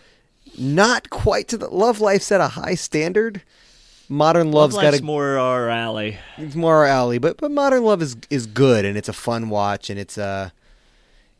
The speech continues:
Speaker 1: it, it feels very, every episode feels more,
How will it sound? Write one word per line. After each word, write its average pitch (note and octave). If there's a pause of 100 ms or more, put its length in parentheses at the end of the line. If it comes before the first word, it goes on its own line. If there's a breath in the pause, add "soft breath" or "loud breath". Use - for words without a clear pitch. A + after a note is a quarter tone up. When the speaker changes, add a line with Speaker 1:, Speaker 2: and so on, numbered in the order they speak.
Speaker 1:
it, A#2
it A#2+
feels D3
very, A#2+ (360)
every C3+
episode A#2+
feels G#2+
more, G#2